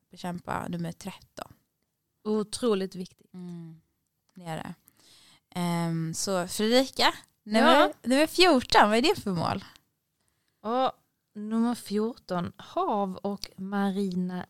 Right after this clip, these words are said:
Speaker 2: resurser
Speaker 1: Mm.
Speaker 2: är det då. Eh, också väldigt viktigt, för världens hav och temperatur, kemi, strömmar och liv är väldigt viktiga för många av jordens system.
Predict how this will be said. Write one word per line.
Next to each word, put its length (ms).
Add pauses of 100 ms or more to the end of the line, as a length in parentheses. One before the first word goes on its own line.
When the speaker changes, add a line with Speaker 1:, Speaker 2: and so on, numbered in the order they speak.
(120)
Speaker 2:
resurser 1120
Speaker 1:
Mm. 280
Speaker 2:
är 160
det 140
då. 200 (1000)
Eh, 600 (1000)
också 280
väldigt 360
viktigt, 400
för 240 (540)
världens 640
hav 480
och 240
temperatur, 840 (440)
kemi, 640 (280)
strömmar 760 (160)
och 140
liv 560 (440)
är 260
väldigt 380
viktiga 540
för 140
många 280
av 100
jordens 380
system. 520